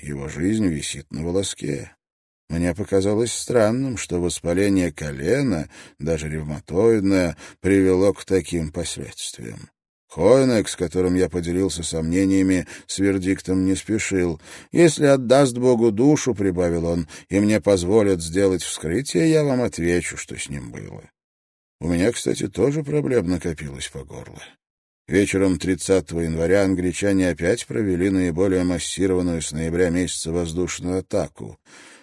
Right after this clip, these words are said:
Я снова лишился окон, и часть балкона обрушилась. На следующий день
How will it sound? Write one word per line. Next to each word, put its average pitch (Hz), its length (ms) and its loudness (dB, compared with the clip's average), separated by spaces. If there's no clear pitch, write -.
Я 175 160 8
снова 165 500 6
лишился 151 580 4
окон, 117 540 4
и 69 80 -10
часть 117 320 -2
балкона 87 640 -2
обрушилась. 87 840 -8
На 90 160 2
следующий 90 720 0
день 87 460 2